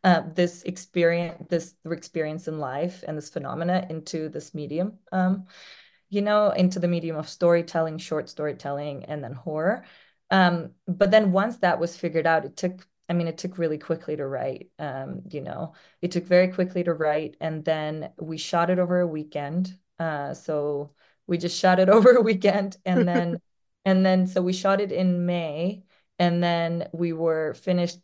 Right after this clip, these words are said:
Speaker 1: post-production in August.
Speaker 2: Mm-hmm.
Speaker 1: So, so it was that type of turnaround time. And to write, I, I don't remember exactly how long it took to write, maybe half a month,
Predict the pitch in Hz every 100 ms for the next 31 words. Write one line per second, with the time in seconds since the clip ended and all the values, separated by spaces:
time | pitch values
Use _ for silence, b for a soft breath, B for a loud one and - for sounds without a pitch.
0 | _ - 180 185 180 160 156 - 160 156
1 | - _ 165 - 139 139 - 120 - -
2 | _ _ _ _ _ _ _ - 160 175
3 | 165 160 - _ - - 185 180 - -
4 | - 185 180 170 170 165 - - 151 151
5 | - - 156 156 147 143 143 139 147 139
6 | 170 185 185 220 185 175 180 180 - _
7 | _ _ - - - 156 165 - 156 143
8 | 143 135 - - 147 143 - - 185 -
9 | - - - 147 139 131 139 165 185 214
10 | 196